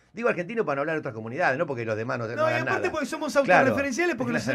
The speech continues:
Speaker 2: hacemos cargo.
Speaker 1: porque no es que los demás
Speaker 2: Ahí
Speaker 1: no hagan
Speaker 2: está.
Speaker 1: nada, a ver si queda claro, porque si no parece, hablamos de nuestra
Speaker 2: No,
Speaker 1: comunidad,
Speaker 2: no,
Speaker 1: los colombianos
Speaker 2: no.
Speaker 1: que se arreglen ellos, los cubanos que se arreglen ellos,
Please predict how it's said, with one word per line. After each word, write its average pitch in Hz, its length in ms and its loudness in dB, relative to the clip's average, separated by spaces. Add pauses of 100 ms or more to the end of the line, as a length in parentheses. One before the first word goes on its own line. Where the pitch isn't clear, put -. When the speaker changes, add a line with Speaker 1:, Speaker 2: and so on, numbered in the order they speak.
Speaker 2:
hacemos - 100 -2
cargo. 196 180 -2
Speaker 1:
porque 147 200 0
no 208 100 6
es 214 80 4
que 160 100 0
los 135 100 4
demás 139 220 4
Speaker 2:
Ahí 294 60 6
Speaker 1:
no 285 60 4
hagan 220 160 2
Speaker 2:
está. 147 120 2
Speaker 1:
nada, 117 220 2
a - 20 2
ver 131 140 0
si 123 120 -8 (140)
queda 139 220 4
claro, 127 200 4
porque 117 120 -4
si 131 100 -6
no 170 100 -2
parece, 123 220 -4 (160)
hablamos 202 340 4
de - 60 4
nuestra 269 220 6
Speaker 2:
No, 277 80 6
Speaker 1:
comunidad, 254 320 6
Speaker 2:
no, 185 200 -6
Speaker 1:
los 165 120 4
colombianos 196 480 4
Speaker 2:
no. 175 40 0
Speaker 1:
que 151 60 0
se 139 120 -2
arreglen 151 200 -6
ellos, 202 260 -2
los 143 100 -4
cubanos 165 300 0
que 131 60 -4
se 139 60 -4
arreglen 151 200 -8
ellos, 160 120 -4